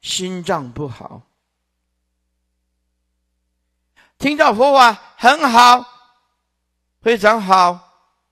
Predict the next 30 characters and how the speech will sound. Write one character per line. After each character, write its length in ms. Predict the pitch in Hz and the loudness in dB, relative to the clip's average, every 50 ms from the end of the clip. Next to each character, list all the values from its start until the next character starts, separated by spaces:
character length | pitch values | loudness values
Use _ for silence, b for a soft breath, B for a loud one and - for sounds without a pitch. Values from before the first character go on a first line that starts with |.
| _ _ | _ _
哎， 420 | _ 156 160 160 147 135 120 107 - _ _ _ _ _ _ _ _ _ _ _ _ _ - 160 160 - _ _ _ _ _ _ | _ -6 -4 -4 -4 -4 -6 -10 -16 _ _ _ _ _ _ _ _ _ _ _ _ _ -20 -20 -20 -20 _ _ _ _ _ _
好 180 | - 208 226 | -6 -4 0
在 160 | 226 302 294 | 2 2 2
哪 180 | 277 277 277 285 | 4 4 2 2
里 120 | 285 269 | 2 2
呀？ 260 | 262 262 254 254 240 - - _ _ _ _ _ _ _ _ _ _ _ _ _ _ _ _ _ _ _ _ | 4 6 6 4 4 0 -10 _ _ _ _ _ _ _ _ _ _ _ _ _ _ _ _ _ _ _ _
嗯， 320 | - - 147 151 156 156 - | -20 -18 -18 -16 -18 -18 -16
讲 160 | - 139 123 | -16 -16 -16
不 140 | 131 156 156 | -16 -16 -16
出 160 | - 165 156 | -14 -14 -14
来。 260 | 123 113 110 107 107 _ _ _ _ _ _ _ _ _ _ _ _ _ _ _ _ _ _ _ _ _ _ _ _ _ _ _ _ _ _ _ _ _ _ _ _ _ _ _ _ _ _ _ _ _ - | -14 -14 -16 -20 -20 _ _ _ _ _ _ _ _ _ _ _ _ _ _ _ _ _ _ _ _ _ _ _ _ _ _ _ _ _ _ _ _ _ _ _ _ _ _ _ _ _ _ _ _ _ -12
师 120 | - 269 | -6 -4
父 120 | 294 294 285 | -2 -2 -2
你 160 | 247 262 277 | -2 -4 -2
讲 240 | 226 262 240 226 220 | 0 0 0 0 -2
我 140 | 196 208 233 | -4 -2 0
都 100 | 247 - | 0 -2
听 240 | - - 254 254 | -2 -4 -8 -2
得 120 | 226 226 214 | -2 0 0
懂， 200 | 175 165 147 135 - _ _ _ _ _ _ _ _ _ _ _ _ _ _ _ _ _ _ _ _ _ _ _ _ _ _ _ _ _ _ _ _ | 0 -2 -4 -4 -10 _ _ _ _ _ _ _ _ _ _ _ _ _ _ _ _ _ _ _ _ _ _ _ _ _ _ _ _ _ _ _ _
我 360 | - 285 285 262 247 240 240 | -6 -4 -2 2 2 2 2
觉 140 | 220 277 277 | 2 0 0
得 100 | 254 240 | 0 -2
师 140 | 214 240 285 | -2 -4 -6
父 100 | 277 269 | -6 -6
你 120 | 240 233 | -6 -6
讲 180 | 208 208 190 185 | -6 -6 -6 -4
得 100 | 190 190 | -6 -6
很 200 | - - 220 220 | -6 -8 -8 -6
好， 260 | 196 170 160 160 b | -4 -4 -4 -4 b